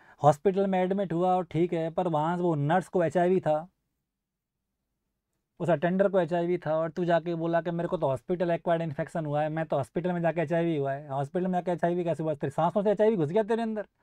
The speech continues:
एचआईवी, एसटीडी तब तक नहीं होगा जब तक तू ऐसे किसी आदमी के कॉन्टैक्ट में नहीं आएगा सेक्सुअली, जब जो,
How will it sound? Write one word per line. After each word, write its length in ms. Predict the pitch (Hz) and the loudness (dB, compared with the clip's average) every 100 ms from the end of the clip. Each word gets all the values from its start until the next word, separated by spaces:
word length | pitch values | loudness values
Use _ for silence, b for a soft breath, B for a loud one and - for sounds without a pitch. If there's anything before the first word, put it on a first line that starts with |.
| b b b b b b b b | b b b b b b b b
एचआईवी, 440 | 160 180 185 202 | 2 4 6 6
एसटीडी 400 | 185 170 - 202 | 4 2 2 2
तब 180 | 180 180 | 4 2
तक 140 | 185 | 0
नहीं 140 | 190 180 | -2 -2
होगा 200 | 170 214 | -2 0
जब 160 | 196 - | 0 -2
तक 120 | 190 | -4
तू 160 | 185 185 | -2 -2
ऐसे 200 | 156 196 | 0 -2
किसी 180 | 185 | 0
आदमी 260 | 196 170 180 | 0 0 -2
के 60 | 180 | -2
कॉन्टैक्ट 400 | 175 165 165 165 | -2 -2 -4 -4
में 100 | 165 | -4
नहीं 180 | 160 | -2
आएगा 180 | 160 160 | 0 0
सेक्सुअली, 420 | 175 156 - 180 | 0 -4 -2 -2
जब 120 | 185 165 | -2 -2
जो, 180 | 180 | -2